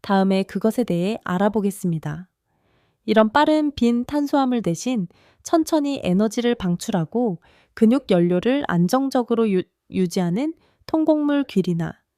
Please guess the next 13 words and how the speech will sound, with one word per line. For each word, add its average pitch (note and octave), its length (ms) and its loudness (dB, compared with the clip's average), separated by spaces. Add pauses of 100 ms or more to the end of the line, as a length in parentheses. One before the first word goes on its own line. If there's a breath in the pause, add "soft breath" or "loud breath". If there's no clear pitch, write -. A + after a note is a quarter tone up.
(100)
작은 A3 380 0
고구마와 A3+ 500 2
같은 C4 460 -4
복합 B3+ 400 -4
탄수화물에 C4 600 0
집중하고 G#3+ 640 -4
싶으실 A3 400 -4
겁니다. E3 560 -6 (800)
하지만 D4+ 460 2
여기서 F#3+ 320 2
놀라운 A3+ 420 2
점이 A#3+ 220 0
있습니다. D#3+ 640 -4